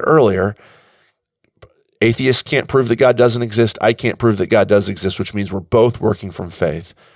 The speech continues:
So one of the, the, the good insights that, uh, postmodern thinkers have come to recently, Christian and non-Christians, which is actually everybody has faith. You can't,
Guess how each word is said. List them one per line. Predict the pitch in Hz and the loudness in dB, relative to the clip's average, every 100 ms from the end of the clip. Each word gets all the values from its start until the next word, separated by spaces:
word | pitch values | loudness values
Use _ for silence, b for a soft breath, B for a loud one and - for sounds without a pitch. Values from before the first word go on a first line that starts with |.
| b | b
So | - 104 | -4 0
one | 110 | 2
of | 98 | 0
the, | 101 - | -2 -6
the, | 107 101 98 87 | -12 -14 -12 -4
the | 95 | -2
good | 90 107 135 135 | 0 4 4 4
insights | - 131 120 104 76 - | -2 -4 -2 -2 -2 -4
that, | - 90 - b b b b - | -6 -6 -8 b b b b 0
uh, | 95 - _ | 0 -2 _
postmodern | - 127 120 123 110 107 98 | 0 0 0 0 0 0 -2
thinkers | 104 107 101 113 | -4 -2 -4 -2
have | - - | -2 -2
come | 123 131 | -4 -4
to | - 104 | -4 -6
recently, | 82 90 - 90 98 - 82 | -4 -8 -8 -8 -10 -10 -10
Christian | - 123 139 101 | -2 -2 -2 -4
and | 107 | -2
non-Christians, | 98 110 - - - 90 - B B B B | -2 -2 -4 -8 -10 -12 -16 B B B B
which | 117 - | -2 2
is | 113 101 95 - b b b b - | 2 2 -2 -12 b b b b -2
actually | 131 147 - 101 98 | 0 0 -2 -2 -2
everybody | 117 120 113 92 90 | 0 2 2 0 -2
has | 87 82 | -2 -4
faith. | - 98 85 92 _ - | -2 -2 -2 -8 _ -12
You | 120 | -12
can't, | - 143 131 | -4 0 0